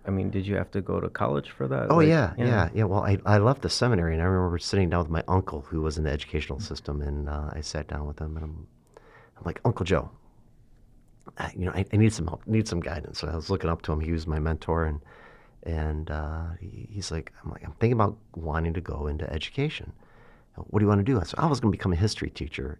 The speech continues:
Speaker 2: And he just basically threw the towel in and said, "Don't bother."
Speaker 1: <laughs>
Speaker 2: And, and I was devastated because I had so many people telling me that I would make a good teacher,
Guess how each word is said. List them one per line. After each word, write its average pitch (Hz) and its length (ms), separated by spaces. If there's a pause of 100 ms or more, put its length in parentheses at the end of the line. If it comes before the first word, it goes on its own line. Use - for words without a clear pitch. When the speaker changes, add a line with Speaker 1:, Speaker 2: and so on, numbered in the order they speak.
(140)
Speaker 2:
And 78 140
he 85 220
just 78 260
basically 76 400
threw 80 220
the 73 100
towel 73 420
in 69 100
and 71 100
said, 73 240 (300)
"Don't 87 160
bother." 73 360 (280)
Speaker 1:
<laughs> - 20 (400)
Speaker 2:
And, 226 300
and 92 140
I 95 60
was 104 180
devastated 123 600
because 90 260
I 90 120
had 92 160
so 107 180
many 101 180
people 92 280
telling 98 320
me 78 160 (240)
that 80 140
I 76 40
would 82 160
make 101 440 (100)
a 76 100
good 73 440
teacher, 71 460